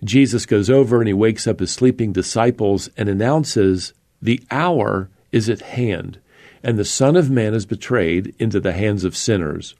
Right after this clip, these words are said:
Rise, let us be going. My betrayer is at hand."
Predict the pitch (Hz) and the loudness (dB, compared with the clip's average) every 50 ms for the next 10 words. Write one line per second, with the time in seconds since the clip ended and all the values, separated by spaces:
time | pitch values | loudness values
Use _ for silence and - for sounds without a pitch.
0 | _ - 101 113 131 143 131 104 95 107 135 151 151 - - _ _ _ - - | _ -2 0 2 2 2 2 0 0 0 0 -2 -2 -4 -10 _ _ _ 0 2
1 | 104 123 156 208 190 202 - 226 208 175 175 196 214 202 151 113 101 107 107 107 | 2 4 4 2 0 0 -2 -2 0 0 0 2 2 2 0 0 -2 -4 -6 -8
2 | - _ _ _ _ _ - - 90 92 90 - - - - - - 135 127 117 | -12 _ _ _ _ _ -4 -2 -2 -2 -4 -8 -12 -14 -10 -4 0 2 2 4
3 | 95 76 69 65 58 - - _ _ _ _ _ _ _ _ _ - 92 80 - | 2 2 -2 -6 -10 -14 -18 _ _ _ _ _ _ _ _ _ -4 -4 -4 -2
4 | 85 82 80 - 92 87 80 71 67 67 69 - | -6 -8 -6 -8 -8 -6 -6 -8 -10 -12 -16 -18